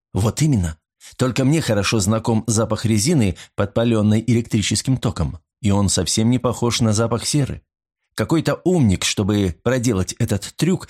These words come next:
воспользовался спичечными головками. Я оставил там Элиса, он все починит. Это довольно просто, и он вот-вот освободится». «Так-так. Выходит, лишить судно электрического тока совсем не трудно».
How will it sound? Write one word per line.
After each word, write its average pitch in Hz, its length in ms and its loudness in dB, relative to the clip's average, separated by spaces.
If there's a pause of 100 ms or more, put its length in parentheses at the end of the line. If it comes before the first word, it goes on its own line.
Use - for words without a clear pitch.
(140)
воспользовался 123 840 0
спичечными 117 720 0
головками. 117 640 -2 (380)
Я 98 200 2
оставил 107 540 0
там 110 280 -2
Элиса, 98 520 0 (160)
он 117 220 2
все - 180 0
починит. 110 640 -2 (500)
Это 127 300 0
довольно 123 380 2
просто, 170 360 -2
и 101 140 2
он 135 180 2
вот-вот 123 500 0
освободится». 101 800 -2 (760)
«Так-так. 98 800 -4 (340)
Выходит, 101 600 0
лишить 110 440 0
судно 110 360 0
электрического 107 800 0
тока 101 300 -2
совсем 104 420 0
не 113 100 2
трудно». 98 440 -2